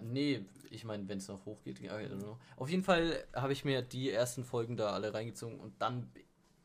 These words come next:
bin ich hier nochmal am Hochgehen. Aber der hat schon übel viele Folgen, Junge.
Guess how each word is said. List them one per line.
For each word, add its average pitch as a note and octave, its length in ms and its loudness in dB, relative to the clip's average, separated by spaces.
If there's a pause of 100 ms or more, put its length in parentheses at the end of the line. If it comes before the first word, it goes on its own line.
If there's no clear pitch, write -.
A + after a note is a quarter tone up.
(180)
bin G#3 160 0
ich G3 80 -2
hier E3+ 240 0
nochmal D#3 320 2
am B2+ 160 -2
Hochgehen. G#2+ 500 -6
Aber A2 80 0
der B2+ 140 -2
hat C#3 100 -4
schon E3 220 -4
übel A#3+ 360 -4
viele A#3 240 -8
Folgen, A#3+ 460 -2
Junge. B2 340 -2